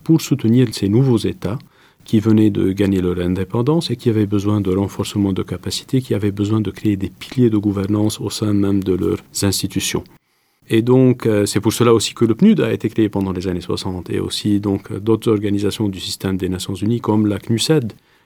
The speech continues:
la Conférence des Nations Unies sur le commerce et le développement et le groupe des soixante-dix-sept, des septante-sept. Donc, voilà, ça se situe dans une perspective globale d'aider les pays qui sont, qui émergents,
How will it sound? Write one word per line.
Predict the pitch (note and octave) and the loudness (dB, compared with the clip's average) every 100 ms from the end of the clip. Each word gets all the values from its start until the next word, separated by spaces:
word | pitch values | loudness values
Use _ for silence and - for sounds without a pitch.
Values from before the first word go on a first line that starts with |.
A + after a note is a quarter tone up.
| - | -12
la | - | -8
Conférence | - G#2 G#2+ G#2 - | -4 0 2 0 0
des | G#2 | -2
Nations | F#2+ G#2 | 0 -2
Unies | G2 G2+ G2+ | 0 0 -2
sur | - G2 | -4 -4
le | |
commerce | F#2+ F#2+ G2 F#2 - | -2 0 0 -2 -4
et | |
le | F#2+ F#2 | -4 0
développement | G2 - G#2+ C3 C#3 C#3+ | -2 -2 -2 0 0 2
et | A2+ | 0
le | G2+ | 2
groupe | G#2 A#2+ | 0 -2
des | A2 | 0
soixante-dix-sept, | A2 G#2 G#2+ B2+ - D#3 - - - | -2 -2 -2 -2 -4 -6 -8 -10 -8
des | |
septante-sept. | - - - G#2+ - A2+ | -6 -6 -6 -4 -4 -4
Donc, | - G2+ - _ _ _ - | 0 0 -2 _ _ _ 0
voilà, | E3 G2 G2+ - | 2 0 -6 -6
ça | - G#2+ | -2 0
se | - G#2 G#2+ - - | 0 -2 -2 -6 -6
situe | - C3+ F#3+ | -4 -2 0
dans | D3 C3 | 4 4
une | A2+ A2 | 4 0
perspective | - D3 C#3+ - E3+ - C3+ | 2 2 2 -2 -4 0 -2
globale | A#2 A#2 A#2 B2+ B2 | 2 0 2 0 0
d'aider | A#2+ A#2+ C3 A#2+ | 2 2 4 2
les | A2+ | 0
pays | - G#2+ A#2 B2+ B2+ | 2 0 2 -2 -4
qui | - G#2+ | -6 -4
sont, | - - - A2+ A2 | -2 -4 -2 0 0
qui | - - A#2+ - | -2 -12 -6 4
émergents, | C#3+ C3+ A2+ C3 | 6 6 2 -2